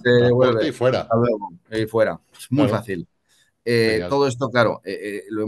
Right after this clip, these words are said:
Speaker 1: he, he dado con el, con un hosting que es de calidad y, y que permite todos estos, todos estos servicios, ¿no? Todo esto, to-,
Speaker 2: Muy
Speaker 1: to-,
Speaker 2: bueno.
Speaker 1: todas estas facilidades y toda esta manera de, de, de que la comunicación sea muy limpia, transparente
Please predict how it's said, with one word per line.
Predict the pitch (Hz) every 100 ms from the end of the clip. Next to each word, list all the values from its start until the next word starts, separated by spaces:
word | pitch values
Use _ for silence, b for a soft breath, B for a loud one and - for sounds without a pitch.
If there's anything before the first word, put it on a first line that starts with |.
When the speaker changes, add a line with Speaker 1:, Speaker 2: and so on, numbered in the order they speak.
| 107
Speaker 1:
he, | 113
he |
dado | 113 113
con | 110 107
el, | 110
con | 117 113
un | 104
hosting | 107 - 92 87
que | 101 101
es | 87
de | 104
calidad | 104 110 107 110 120
y, | 117 120
y | 107
que | 107
permite | 101 95 98 107
todos | 107 95
estos, | 104 - _ - - _ _
todos | - 107
estos | 107
servicios, | - 95 92 85 82
¿no? | 85 113 120
Todo | 101
esto, | 101 - 101 98 95
to-, | 90 90
Speaker 2:
Muy |
Speaker 1:
to-, | 82
Speaker 2:
bueno. | -
Speaker 1:
todas | 107
estas | 120 117
facilidades | 113 95 101 117 113
y |
toda | 110 107
esta | 113
manera | 110 110 113
de, | 110 107 95
de, | 90 73 62
de | 107 95
que |
la | 95
comunicación | 95 101 104 95 113
sea | 113 113
muy | 107 113 107
limpia, | 110 110 131 135
transparente | 104 - 104 117 120 156